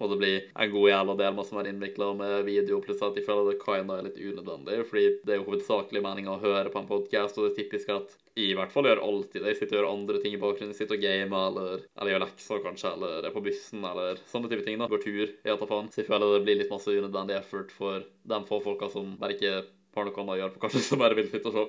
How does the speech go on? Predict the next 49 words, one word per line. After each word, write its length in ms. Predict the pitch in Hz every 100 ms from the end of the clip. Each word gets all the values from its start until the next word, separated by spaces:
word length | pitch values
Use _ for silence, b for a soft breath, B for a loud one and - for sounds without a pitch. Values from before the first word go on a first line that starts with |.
| -
se 140 | 113
på 80 | -
skjermen 400 | 104 98 98 101
og 240 | 98 98 B B B -
ha 100 | 110
det 80 | 101
litt 120 | 101
mer 140 | 107 98
interessant 420 | - - 101 101
enn 80 | 104
å 80 | 104
se 120 | 107 101
på 160 | 104 101
bare 200 | 98 101 95 95 - _ -
thumbnailen, 480 | 104 98 92 92 101 120
på 100 | 107
en 60 |
måte. 200 | 107 131 135 -
Eller 260 | 104 98 98
logoen, 400 | 98 95 95 92
eller 400 | 90 92 92 98
hvordan 300 | 101 95 95
man 160 | 92
ser 160 | 101 98
det. 80 | 117 - 95
Pluss 160 | - 107
at 140 | 104
de 80 | 110
bare 220 | 104 101 101 78
foretrekker 960 | - 110 98 98 101 101 - - - -
audio, 560 | 101 92 95 95 92 - -
kun 180 | 107 98
audio 380 | 92 92 95 87 - _ -
podcaster 640 | 98 - 92 - 98 92 95
personlig 320 | 101 90 90
også, 160 | 87
da, 80 | 92 92
så 160 | - 95
jeg 80 |
føler 220 | - 95 90
at 80 | 92
det 60 |
blir 140 | - 87
bedre 200 | 85 82
på 80 | 87
den 100 | 87
måten. 280 | 87 - 92 -
Og 80 | 101
så 140 | 104